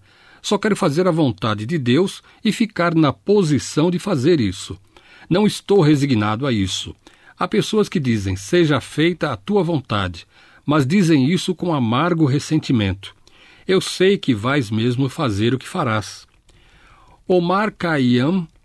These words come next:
escreveu aquele famoso poema Peças Indefesas do Jogo que Ele Joga,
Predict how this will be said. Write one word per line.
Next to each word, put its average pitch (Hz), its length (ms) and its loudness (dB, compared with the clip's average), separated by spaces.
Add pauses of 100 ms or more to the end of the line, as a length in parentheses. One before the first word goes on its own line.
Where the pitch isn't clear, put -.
(420)
escreveu 147 540 0
aquele 139 240 -2
famoso 147 500 0
poema 139 560 0 (300)
Peças 143 480 -2
Indefesas 139 840 0
do 127 160 0
Jogo 131 460 0
que - 100 -4
Ele 143 100 0
Joga, 104 460 -2